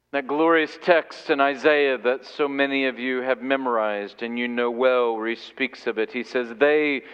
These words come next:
who wait for the Lord shall renew their strength. They shall mount up with wings like eagles. They shall run and not be weary. They shall walk and not faint."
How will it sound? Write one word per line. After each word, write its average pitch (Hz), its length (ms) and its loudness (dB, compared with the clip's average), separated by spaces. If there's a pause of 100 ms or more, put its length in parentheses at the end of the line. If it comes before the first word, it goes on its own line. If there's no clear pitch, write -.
(120)
who 147 140 0
wait 151 360 2
for 147 200 -6
the 143 100 2
Lord 147 380 0
shall 139 240 2
renew 135 420 -2
their 139 160 0
strength. 135 460 -2
They 139 80 0
shall 139 240 0
mount 143 400 0
up 147 320 2 (220)
with 139 140 -2
wings 143 520 -2
like 139 240 4
eagles. 139 400 -2
They 139 140 2
shall 131 220 0
run 139 360 0
and 135 120 -4
not 135 300 0
be 135 160 -2
weary. 139 400 0
They 135 200 0
shall 131 280 0
walk 139 500 0 (280)
and 127 180 -2
not 131 380 2 (480)
faint." 120 440 -2